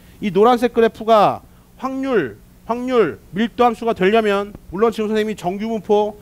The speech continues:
확률 밀도의 가장 대표적인 정규 분포 다음 시간에 배워. 그걸 그려놨지만 요놈이 확-, 확률 밀도 함수가 되려면 일단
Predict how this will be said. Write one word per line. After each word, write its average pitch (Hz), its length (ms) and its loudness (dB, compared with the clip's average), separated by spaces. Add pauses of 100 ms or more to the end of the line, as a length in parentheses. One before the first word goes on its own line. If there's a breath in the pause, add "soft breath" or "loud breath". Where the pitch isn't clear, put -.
(220 loud breath)
확률 233 260 -2
밀도의 226 320 0
가장 196 320 0
대표적인 190 500 -2
정규 185 220 -6
분포 190 440 -4 (180 soft breath)
다음 175 200 2
시간에 185 280 -4
배워. 165 400 0 (280 soft breath)
그걸 202 200 2
그려놨지만 190 720 0 (400 soft breath)
요놈이 240 260 0
확-, 269 120 -4 (420)
확률 277 320 -4
밀도 226 300 0
함수가 240 260 0
되려면 214 360 2
일단 294 440 0